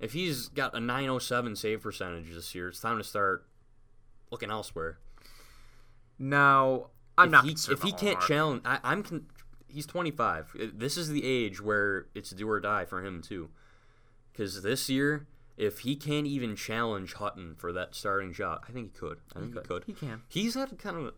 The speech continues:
Speaker 1: on and off preseason as well, but he's been, uh,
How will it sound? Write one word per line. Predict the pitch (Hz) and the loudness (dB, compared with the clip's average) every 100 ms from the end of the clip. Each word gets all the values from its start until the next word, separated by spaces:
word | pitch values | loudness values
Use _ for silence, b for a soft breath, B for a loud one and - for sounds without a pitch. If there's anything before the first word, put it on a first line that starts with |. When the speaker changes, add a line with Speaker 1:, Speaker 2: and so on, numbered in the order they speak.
| - | -8
Speaker 1:
on | 107 104 | -4 -4
and | 95 | -4
off | 85 - | -6 -8
preseason | - 87 - 87 85 | -8 -8 -8 -10 -8
as | 85 | -8
well, | 92 82 | -4 -4
but | 85 | -4
he's | 95 104 | -8 -8
been, | 104 98 95 90 78 - - - - | -6 -6 -6 -10 -12 -18 -20 -18 -12
uh, | 90 87 82 | -8 -6 -6